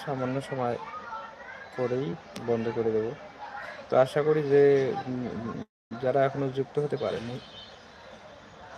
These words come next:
অবশ্যই, অবশ্যই যুক্ত হয়ে যাবেন এবং ভালোবাসা দিয়ে পাশে থাকবেন এবং ভালোবাসা দিয়ে পাশে থাকবেন এবং আপনাদের ভালোবাসা চলমান থাকবে, আপনাদের ভালোবাসা চলমান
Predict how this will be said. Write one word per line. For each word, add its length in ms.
অবশ্যই, 380
অবশ্যই 400
যুক্ত 200
হয়ে 200
যাবেন 180
এবং 220
ভালোবাসা 400
দিয়ে 140
পাশে 240
থাকবেন 300
এবং 260
ভালোবাসা 680
দিয়ে 340
পাশে 420
থাকবেন 380
এবং 280
আপনাদের 320
ভালোবাসা 440
চলমান 360
থাকবে, 300
আপনাদের 320
ভালোবাসা 420
চলমান 300